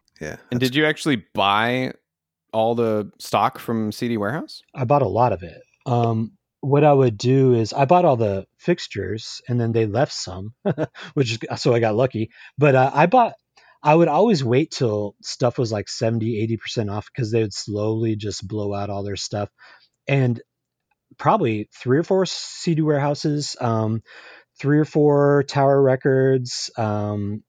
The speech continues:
Speaker 3: I mean, Tower, not Tower Record. There's another one, Sam Goody, I guess. Um, there's a Tower Records that I did. Uh, all the, the, um, what was it called then? Warehouse Music? Is that what it was called? Or was it Block-, Blockbuster
Speaker 2: There was
Speaker 3: Music?
Speaker 2: another one. I was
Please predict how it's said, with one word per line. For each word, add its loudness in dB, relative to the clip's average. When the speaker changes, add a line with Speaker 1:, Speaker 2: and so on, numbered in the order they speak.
Speaker 3:
I -2
mean, 0
Tower, 0
not -4
Tower -6
Record. -8
There's 2
another 0
one, -6
Sam 0
Goody, 0
I -2
guess. -6
Um, 2
there's 2
a -4
Tower 0
Records 0
that 0
I 2
did. 0
Uh, -4
all 6
the, 4
the, 0
um, -4
what -4
was -6
it -4
called -6
then? -8
Warehouse -4
Music? -6
Is -8
that -6
what -4
it -6
was -10
called? -6
Or -2
was -6
it -8
Block-, -6
Blockbuster -6
Speaker 2:
There -6
was -4
Speaker 3:
Music? -2
Speaker 2:
another -2
one. 0
I -2
was -4